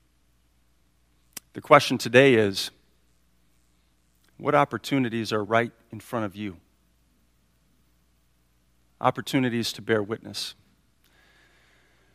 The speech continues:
To quickly have the name of Jesus on your tongue. Maybe opportunities that you've missed before.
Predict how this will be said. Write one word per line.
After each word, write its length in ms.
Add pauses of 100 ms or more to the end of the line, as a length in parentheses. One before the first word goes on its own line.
(2250)
To 80
quickly 420
have 240
the 80
name 280
of 100
Jesus 600 (100)
on 180
your 120
tongue. 480 (3250)
Maybe 220
opportunities 680
that 120
you've 180
missed 360
before. 480